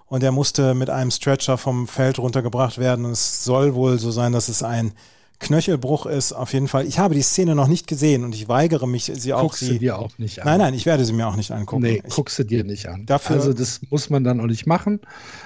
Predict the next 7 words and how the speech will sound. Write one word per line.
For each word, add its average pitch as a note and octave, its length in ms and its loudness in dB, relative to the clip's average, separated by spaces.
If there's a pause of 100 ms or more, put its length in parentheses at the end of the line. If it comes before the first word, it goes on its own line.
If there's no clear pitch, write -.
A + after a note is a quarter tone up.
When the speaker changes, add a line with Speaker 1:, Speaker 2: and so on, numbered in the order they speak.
(200)
Speaker 2:
Äh, C3+ 480 2 (200)
es - 340 -6
ist, - 800 -6 (880)
es A#2+ 200 0
ist A#2 180 -6
nicht G2+ 160 -8
schön. - 300 -12